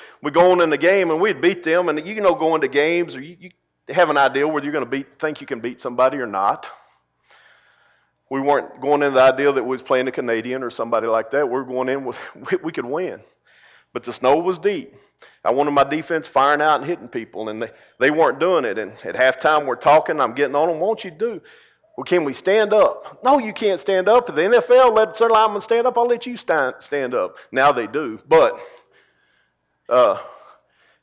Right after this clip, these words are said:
they were slipping and falling. I just kept chewing them. I wasn't listening. I wasn't communicating. <laughs> I wasn't thinking about their feelings, their ideals. I was telling them what I want them to do.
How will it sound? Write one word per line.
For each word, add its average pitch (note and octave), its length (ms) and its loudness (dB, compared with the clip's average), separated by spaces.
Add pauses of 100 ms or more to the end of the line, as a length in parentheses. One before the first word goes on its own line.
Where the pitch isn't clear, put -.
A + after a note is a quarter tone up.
(260)
they C3+ 120 0
were C3 120 -4
slipping E3 420 -4
and D3 80 -4
falling. F#3 300 4
I D#3 80 4
just D3+ 180 -4
kept E3 220 2
chewing F#3+ 160 -4
them. F3+ 100 0
I E3+ 80 4
wasn't E3+ 300 0
listening. F3+ 340 -2
I B2+ 40 2
wasn't F#3+ 260 -2
communicating. C#3+ 680 -6 (100)
<laughs> - 1700 -20
I - 40 -4
wasn't E3+ 340 0
thinking F#3+ 280 0
about C#3+ 360 4 (460)
their D3+ 520 4 (300)
feelings, A2 480 -4
their D3+ 180 4
ideals. A#2 480 2
I C3+ 60 2
was E3+ 100 0
telling G#3+ 200 -2
them E3+ 100 -6
what C3+ 120 2
I E3 100 6
want C3 260 -4
them G#2+ 160 -10
to G#2+ 80 -10
do. A#2+ 340 -8